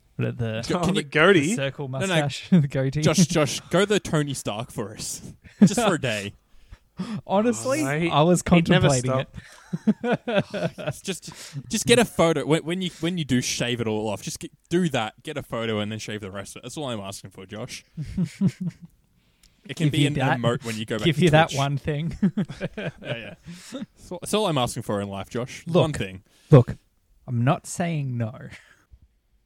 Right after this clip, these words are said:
Speaker 3: Hello and welcome to the Heroes Tavern, where we drink beer and talk about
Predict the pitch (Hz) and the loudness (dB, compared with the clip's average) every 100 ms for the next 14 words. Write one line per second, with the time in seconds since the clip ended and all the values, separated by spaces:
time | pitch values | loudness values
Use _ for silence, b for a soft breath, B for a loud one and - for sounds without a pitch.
0 | _ b b - 226 233 220 220 220 220 | _ b b -6 -4 -2 -2 -2 0 2
1 | 214 208 185 175 160 156 160 151 151 143 | 2 2 -2 -4 -6 -4 -4 -4 -10 -10
2 | 127 120 117 - 117 107 107 107 104 - | -10 -6 -8 -8 -14 -12 -12 -10 -12 -12
3 | 104 101 - 110 107 - 120 117 - - | -16 -18 -16 -14 -14 -12 -12 -12 -14 -16
4 | 117 113 - 113 - 104 104 | -12 -12 -12 -18 -16 -16 -18